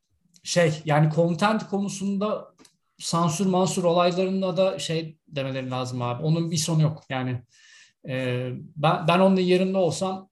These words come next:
e, şey derim. Biz her content'i sağlayacağız eğer bir kanunen sıkıntı yaratmayan bize ama,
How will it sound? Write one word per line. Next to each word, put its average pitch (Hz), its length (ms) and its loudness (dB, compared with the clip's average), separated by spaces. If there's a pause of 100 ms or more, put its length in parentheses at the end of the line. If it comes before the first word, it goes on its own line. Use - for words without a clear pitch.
(120)
e, 143 360 -10
şey 175 240 2
derim. 117 300 2 (400)
Biz 170 300 2
her 180 220 4
content'i 170 640 -2
sağlayacağız 165 640 2
eğer 143 320 0
bir 143 140 -10
kanunen 143 480 -2
sıkıntı 139 340 -8
yaratmayan 131 520 -4
bize 151 220 -4
ama, 185 500 0